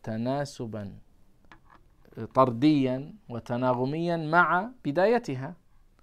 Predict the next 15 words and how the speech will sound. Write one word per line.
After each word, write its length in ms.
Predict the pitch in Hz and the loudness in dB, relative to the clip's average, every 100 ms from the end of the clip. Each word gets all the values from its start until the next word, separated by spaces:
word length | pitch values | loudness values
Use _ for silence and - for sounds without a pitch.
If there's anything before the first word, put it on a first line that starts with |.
| _ _ - - | _ _ -6 2
"قد 180 | 131 - | 2 2
سمع 580 | 156 156 131 117 151 185 _ _ - | 0 0 0 -4 -6 -10 _ _ -20
سميع". 420 | - 147 190 226 - - _ _ _ _ - _ _ _ _ _ - - | -12 -6 -4 -6 -8 -20 _ _ _ _ -20 _ _ _ _ _ -20 -4
وليس 440 | 127 147 185 190 165 | 2 4 4 0 -4
فقط 440 | - 156 147 139 | -6 -4 -4 -4
كان 340 | - 139 131 | -4 -4 -4
سميعا 680 | 120 127 123 117 104 110 110 - _ _ _ _ _ _ - | -4 -4 -2 -2 -4 -6 -10 -14 _ _ _ _ _ _ -8
لتلك 400 | 131 135 120 - | -6 -4 -6 -6
الحالة 540 | 113 - 113 107 104 104 _ _ - - - _ _ - | -8 -8 -8 -6 -8 -12 _ _ -20 -20 -20 _ _ -6
ولتلك 420 | 120 120 120 131 | -4 -4 -8 -8
الشكوى، 600 | 113 - 117 120 110 127 - _ - - - | -8 -8 -8 -8 -10 -10 -18 _ -20 -18 -8
إنما 360 | 123 127 131 131 | -4 -2 -2 -4
كان 340 | - 170 170 | -6 -8 -8
أيضا 560 | - 196 202 190 160 147 | -6 -4 -2 -2 -4 0
بصيرا 720 | 139 131 185 175 113 104 | 0 2 4 4 2 -4